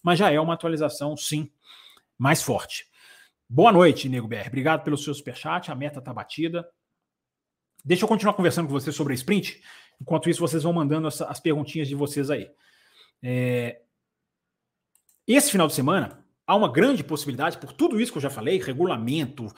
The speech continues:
atualizações, é Azerbaijão, é um asfalto diferente, é uma pista que, que não tem muita área de escape, tem ali nas primeiras curvas, mas não é um lo-, um,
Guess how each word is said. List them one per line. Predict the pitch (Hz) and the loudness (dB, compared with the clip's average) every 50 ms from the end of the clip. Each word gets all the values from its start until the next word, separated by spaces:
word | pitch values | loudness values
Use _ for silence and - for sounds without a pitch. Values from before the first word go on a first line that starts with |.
| - - - _ | -20 -20 -16 _
atualizações, | - 180 - 208 202 202 190 180 160 - - - 131 143 160 151 131 127 - - - - _ - | -10 -8 -4 -4 -2 -2 -2 -2 -4 -4 -6 -6 -6 -4 -4 -4 -4 -4 -6 -10 -14 -18 _ 0
é | 208 233 240 | 2 4 4
Azerbaijão, | 208 143 120 160 147 143 143 127 104 95 101 127 143 156 151 127 120 - - - - | 4 2 0 -4 -4 -4 -4 -6 -6 -6 -6 -6 -6 -4 -6 -8 -8 -12 -16 -8 0
é | - 233 | 2 2
um | 226 208 | 2 2
asfalto | 165 - - - 185 185 175 - 135 | 0 -2 -2 2 2 2 2 2 -2
diferente, | 123 147 143 - 170 123 117 147 170 165 135 131 - - - - - | -8 -8 -4 -4 -4 -2 -2 -4 -6 -6 -6 -8 -10 -14 -14 -10 -6
é | - | -6
uma | 208 214 180 | -4 -4 -6
pista | - - 208 190 - 175 | -6 -8 -6 -6 -4 -6
que, | 147 - - 156 143 | -6 -8 -10 -12 -12
que | 131 - 180 | -8 -4 -2
não | 196 180 | -2 -2
tem | - - 202 202 196 | 0 2 2 2 2
muita | 185 180 196 202 196 165 | 2 0 0 0 0 0
área | 135 139 147 147 | 0 0 -2 -2
de | 127 | -4
escape, | - - - 165 180 175 - - | -8 -10 -6 -6 -6 -6 -6 -6
tem | - 202 190 | -6 -6 -4
ali | 165 165 180 | -4 -4 -4
nas | 160 - | -6 -6
primeiras | - - 143 139 135 123 - | -8 -6 -6 -6 -6 -8 -8
curvas, | - - 185 185 147 127 135 127 | -8 -4 -2 -2 -2 -2 -4 -6
mas | 135 135 120 | -6 -8 -6
não | 139 151 151 | -6 -4 -4
é | 165 | -4
um | 175 160 | -4 -4
lo-, | 143 131 123 127 113 139 | -4 -4 -4 -6 -6 -6
um, | 135 127 123 | -6 -8 -8